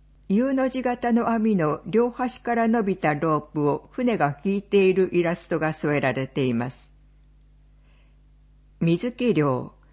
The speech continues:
船の上から箱メガネで海の中を覗き、長い棒の先についた鍵で、サザエ、アワビ、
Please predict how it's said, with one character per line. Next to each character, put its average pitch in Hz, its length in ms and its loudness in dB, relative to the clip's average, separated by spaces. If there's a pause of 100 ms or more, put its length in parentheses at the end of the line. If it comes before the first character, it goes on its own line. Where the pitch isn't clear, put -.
(800)
船 247 340 0
の 180 240 4
上 160 160 2
か 147 160 -2
ら 151 260 -2
箱 214 300 -2
メ 254 160 0
ガ 214 120 0
ネ 143 120 0
で 151 240 0
海 202 220 4
の 165 140 2
中 151 300 -2
を 143 120 2
覗 143 380 0
き、 151 280 -6 (220)
長 185 320 0
い 226 100 0
棒 202 280 0
の 214 120 0
先 202 300 -2
に 202 160 2
つ - 180 -6
い 180 140 0
た 143 180 -2
鍵 143 340 -2
で、 131 240 -4 (380)
サ - 280 -6
ザ 180 220 0
エ、 135 220 -6 (160)
ア 190 140 -2
ワ 156 200 0
ビ、 - 300 -6